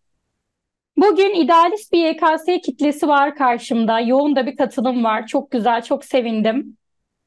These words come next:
Bugün biraz meslek seçiminde arafta kalan öğrencilerim var bu seminerde. Çünkü bu seminerin sonunda yapay zeka sistemiyle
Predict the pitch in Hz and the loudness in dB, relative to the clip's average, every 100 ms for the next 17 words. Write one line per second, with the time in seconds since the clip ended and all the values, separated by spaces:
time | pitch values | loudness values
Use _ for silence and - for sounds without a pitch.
0 | _ _ _ _ _ _ _ _ _ _ | _ _ _ _ _ _ _ _ _ _
1 | _ - 415 453 480 403 392 370 320 330 | _ 0 2 2 2 0 2 2 4 2
2 | 349 359 370 480 - 427 381 - 349 330 | 2 2 0 0 0 -2 0 2 2 4
3 | 302 294 320 381 311 339 349 427 415 349 | 4 4 2 2 2 2 0 0 0 2
4 | 392 415 370 359 359 349 359 359 359 294 | 2 2 2 2 2 2 2 2 4 4
5 | 247 320 - - - - 254 262 254 240 | 2 0 -8 -18 -12 -2 -2 0 -2 0
6 | 233 226 214 190 220 320 - _ _ _ | -2 -2 -2 -2 -2 -4 -8 _ _ _
7 | - 403 480 494 392 370 302 415 427 415 | 0 2 0 0 0 2 2 0 2 2
8 | 392 381 370 392 415 359 330 330 320 285 | 4 4 2 0 -2 0 2 4 4 4
9 | 247 - - - - _ - 285 349 415 | 2 -2 -10 -20 -20 _ 0 2 2 2
10 | 415 359 320 311 285 247 247 381 392 392 | 2 0 -2 0 0 0 0 -2 0 0
11 | 381 370 359 339 339 349 | 2 2 2 2 2 -2